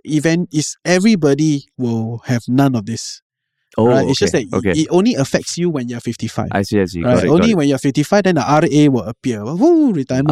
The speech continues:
Speaker 2: Ah,
Speaker 1: account,
Speaker 2: okay.
Speaker 1: right?
Speaker 2: Yeah,
Speaker 1: So,
Speaker 2: okay, okay.
Speaker 1: so it's, it's not about, it's not about, uh, which age, okay? But
Speaker 2: Ah,
Speaker 1: in general,
Speaker 2: okay.
Speaker 1: they're removing this structure, right? So no more special account, only
Speaker 2: Mm.
Speaker 1: retirement account, right? So what a lot of the people online are unhappy is they can no longer practice this thing called C P F shielding.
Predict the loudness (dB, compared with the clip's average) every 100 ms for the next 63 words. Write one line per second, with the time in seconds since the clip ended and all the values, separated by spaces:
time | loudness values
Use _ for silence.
0 | 0 0 -2 -2 -2 -2 -2 2 2 2
1 | -2 -4 -6 -8 -8 -4 -2 -2 -4 -2
2 | 0 2 2 2 -2 -2 -2 0 2 0
3 | -4 -6 -8 -4 -4 -4 -6 -10 -10 -8
4 | -4 -2 -2 -2 -2 -2 0 0 0 0
5 | 0 2 2 0 -4 -6 -6 -8 -6 -8
6 | -8 -12 -8 -2 0 0 0 -2 -2 -4
7 | -4 -6 -6 -10 -6 -4 -2 -2 -4 -6
8 | -6 -6 -10 -14 -14 -14 -16 -20 -20 -16
9 | -2 0 2 2 2 2 2 2 0 -4
10 | -6 -2 0 0 -2 -2 -2 -2 -4 -8
11 | -10 -10 -6 -4 -4 -4 -6 -8 -8 -10
12 | -8 -4 -4 -2 -4 -4 -8 -6 -6 -8
13 | -10 -10 -6 -6 -6 -8 -10 -8 -8 -8
14 | -10 -10 -10 -10 -10 -14